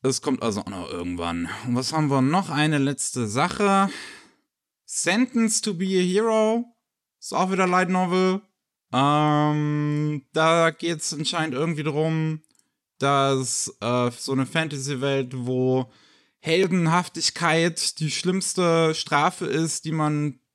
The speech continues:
als Krimineller bekommen kann, äh, weil man dann dazu gezwungen wird, an der Front zu kämpfen gegen die Armee des Dämonenkönigs und wenn man stirbt, wird man wiederbelebt und muss weiterkämpfen.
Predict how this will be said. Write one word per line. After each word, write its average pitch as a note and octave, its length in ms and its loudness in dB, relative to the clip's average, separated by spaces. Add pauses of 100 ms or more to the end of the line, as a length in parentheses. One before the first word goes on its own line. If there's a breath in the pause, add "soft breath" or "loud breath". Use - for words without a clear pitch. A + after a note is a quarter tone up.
(180)
als C3 240 -2
Krimineller D3+ 480 0
bekommen E3+ 420 -2
kann, F#3+ 440 0 (560)
äh, C#3 280 2
weil C3+ 180 2
man F3 200 0
dann D#3+ 200 0
dazu D3+ 300 -4
gezwungen D#3 500 -4
wird, D3 280 -2
an C3+ 120 0
der C3+ 100 0
Front D3 320 -2
zu D#3+ 100 -6
kämpfen D#3 560 -2
gegen C#3 380 -2
die C3+ 340 -2 (300)
Armee C3 480 2
des C3+ 280 -4
Dämonenkönigs C3+ 840 0
und A#2 100 -4
wenn B2 140 2
man B2 140 4
stirbt, - 380 -4
wird A#2+ 180 -4
man A2+ 180 0
wiederbelebt A2 500 0
und A2 100 0
muss G2 180 -2
weiterkämpfen. F#2+ 680 -4